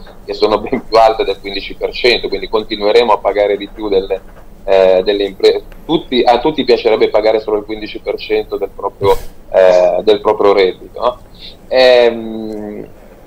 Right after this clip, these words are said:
secondo me, e qui il ragionamento che fanno gli stati a un certo punto è: non è possibile che ci sia così tanta ricchezza, che sia solo in mani private, ce ne dobbiamo in qualche modo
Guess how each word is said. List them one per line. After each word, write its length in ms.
secondo 480
me, 280
e 220
qui 220
il 80
ragionamento 500
che 140
fanno 300
gli 120
stati 300
a 20
un 60
certo 320
punto 340
è: 160
non 140
è 80
possibile 540
che 100
ci 100
sia 220
così 220
tanta 320
ricchezza, 760
che 140
sia 180
solo 280
in 60
mani 280
private, 800
ce 240
ne 100
dobbiamo 380
in 100
qualche 300
modo 480